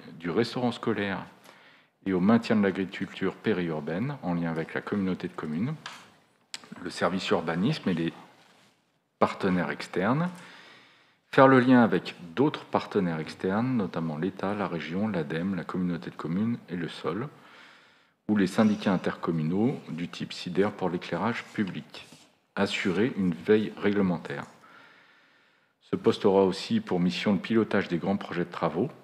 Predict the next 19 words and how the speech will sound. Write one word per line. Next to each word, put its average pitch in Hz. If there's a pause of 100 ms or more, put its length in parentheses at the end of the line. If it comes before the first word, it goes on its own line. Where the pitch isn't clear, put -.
(160)
donc 82
les 90
projets 95
de 92
rénovation 98
des 92
bâtiments 98
communaux, 101 (200)
euh, 78 (100)
dont 78 (100)
on 76
a 87
évoqué 90
les 78
demandes 87
de 82
subvention -
en 76
cours, 131